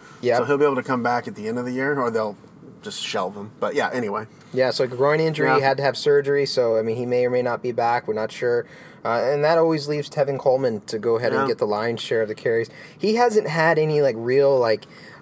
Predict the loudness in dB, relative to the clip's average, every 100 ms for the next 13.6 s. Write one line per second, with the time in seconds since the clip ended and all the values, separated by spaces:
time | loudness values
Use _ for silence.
0 | -8 -2 2 4 4 4 0 -2 -4 -2
1 | -2 -2 0 -2 -4 -4 -2 -2 -4 -4
2 | -4 -4 -4 -4 -2 -2 0 -2 -2 -4
3 | -4 -6 -10 -6 -4 -4 -6 -6 -6 -6
4 | -8 -6 -6 -6 -6 -6 -6 -4 -4 -4
5 | -8 -8 -2 -2 0 0 0 -2 0 0
6 | 0 0 -2 -4 -8 -8 -6 -6 -6 -8
7 | -6 -4 -4 -4 0 2 4 4 2 4
8 | 4 4 0 0 -2 0 0 -2 -4 -6
9 | -6 -2 0 2 2 2 0 0 -2 0
10 | 0 0 -6 -4 -4 0 2 2 2 0
11 | 0 -2 -2 -4 -4 -6 -4 -6 -4 -4
12 | -4 -6 -6 -6 0 0 0 -2 -8 -8
13 | -8 -8 -6 -4 -4